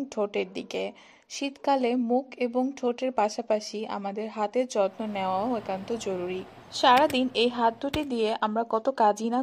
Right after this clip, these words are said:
করি, তাই এই হাত দুটির ওপর অমনোযোগী হলে কি চলবে? শীতকালে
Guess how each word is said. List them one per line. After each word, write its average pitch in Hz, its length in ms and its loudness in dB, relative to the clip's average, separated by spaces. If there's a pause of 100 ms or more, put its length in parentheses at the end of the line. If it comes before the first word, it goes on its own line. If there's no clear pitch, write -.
(100)
করি, 190 240 2 (340)
তাই 233 180 4 (200)
এই 220 60 0
হাত 220 240 0
দুটির 277 300 -4
ওপর 220 260 2 (160)
অমনোযোগী 220 580 -4
হলে 214 200 0
কি 262 120 -6 (120)
চলবে? 233 360 4 (640)
শীতকালে 294 680 2